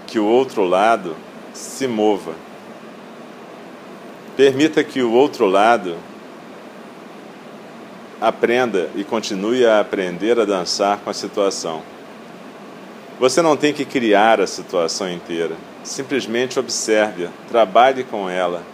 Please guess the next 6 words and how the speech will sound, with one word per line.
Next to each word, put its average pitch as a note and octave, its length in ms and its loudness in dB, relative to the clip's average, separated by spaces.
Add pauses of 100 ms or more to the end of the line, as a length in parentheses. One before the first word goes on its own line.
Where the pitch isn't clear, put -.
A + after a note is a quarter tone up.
aprenda C3 680 0
a A2+ 120 2
dançar A#2 560 2
com G#2+ 120 -8
a G2 40 -4
situação. E2+ 640 -4